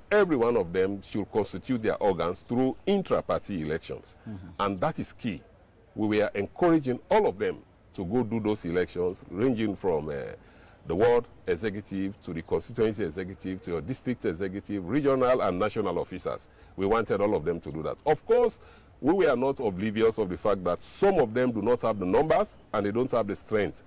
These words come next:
Speaker 2: Mm-hmm.
Speaker 1: to do their ward election or constituency executive election in all four hundred and forty-six, uh, wards or one hundred and thirty-two constituencies. We knew those constraints.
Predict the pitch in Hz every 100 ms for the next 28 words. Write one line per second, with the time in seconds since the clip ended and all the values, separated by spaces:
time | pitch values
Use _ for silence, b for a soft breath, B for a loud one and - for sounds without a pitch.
0 | - 113 98 90 101 92 131 139 123 98
1 | 104 110 95 95 98 - 101 101 87 -
2 | 90 - 107 104 92 80 95 92 98 87
3 | 92 90 87 90 87 - 120 110 113 107
4 | 104 95 95 85 85 - - 104 - -
5 | b b b - 87 180 175 202 - b
6 | b _ 95 92 92 90 90 113 107 98
7 | 82 82 82 80 92 87 - 85 82 85
8 | 78 90 101 107 131 127 110 - 69 -
9 | 87 65 -